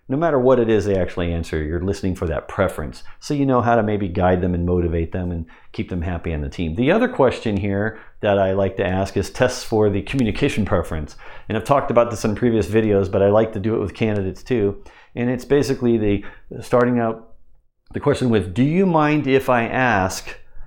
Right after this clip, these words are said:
and then whatever question you wanna ask. "Do you mind if I ask where you worked before?" Or, "Do you mind if I ask what your middle name is? Do you mind if I ask,"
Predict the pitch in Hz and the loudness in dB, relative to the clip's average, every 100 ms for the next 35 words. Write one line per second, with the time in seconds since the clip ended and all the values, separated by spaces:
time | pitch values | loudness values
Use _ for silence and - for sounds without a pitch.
0 | - - - - 95 101 101 98 - - | -12 -18 -12 -4 0 2 2 0 -2 -12
1 | - 101 101 92 82 104 98 - 98 90 | -2 2 4 2 0 0 0 0 0 2
2 | 87 80 71 73 - 135 180 175 170 143 | 0 -2 -4 -6 -4 0 2 2 2 0
3 | 135 123 98 110 113 110 - - - - | 0 0 0 0 0 0 -10 -16 -18 -16
4 | - 107 123 139 139 117 113 101 113 117 | -4 2 4 4 2 -2 -2 2 2 2
5 | - - - - - 95 - 101 92 69 | -2 -18 -20 -16 -8 -8 -2 0 2 2
6 | - - 92 90 139 220 214 185 170 - | -2 -2 -2 -2 0 2 2 2 0 2
7 | 135 117 123 123 - 120 135 123 110 127 | 2 4 2 0 0 0 2 0 2 2
8 | 117 101 98 104 101 73 50 - - - | 2 2 2 2 2 0 -6 -12 -14 -16
9 | - - - - 156 220 214 190 175 143 | -18 -18 -20 -10 -4 -2 0 0 -2 0
10 | 135 113 107 113 110 - | 0 2 0 2 0 -2